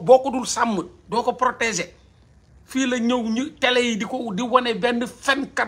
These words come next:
boo xam ne Cheikh Ahmed Cissé di saaga Yàlla. Di ko wax lu ñaaw. Di ko jiiñ ay théâtre, ay fël-falaale, ay lu ne. Te noonu la doxee soxlaam.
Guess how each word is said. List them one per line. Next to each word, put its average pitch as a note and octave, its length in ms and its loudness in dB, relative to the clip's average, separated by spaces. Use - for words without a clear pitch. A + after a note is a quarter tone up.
boo A#3 140 4
xam A3 200 0
ne A3+ 160 -10
Cheikh - 280 -4
Ahmed A#3+ 240 -2
Cissé A#3 320 -4
di G#3 140 -4
saaga A3 440 0
Yàlla. F3 360 2
Di F3 160 -4
ko A#3+ 220 2
wax A3+ 120 4
lu A3+ 160 -2
ñaaw. A#3 480 0
Di F3+ 140 -2
ko C4+ 120 -4
jiiñ G#3 260 -6
ay A3 160 -4
théâtre, G#3 500 -2
ay A#3+ 140 2
fël-falaale, G3 680 0
ay B3+ 120 0
lu B3+ 140 2
ne. C#4+ 120 2
Te - 80 0
noonu B3+ 220 2
la B3+ 80 2
doxee G#3 280 0
soxlaam. F3 460 -2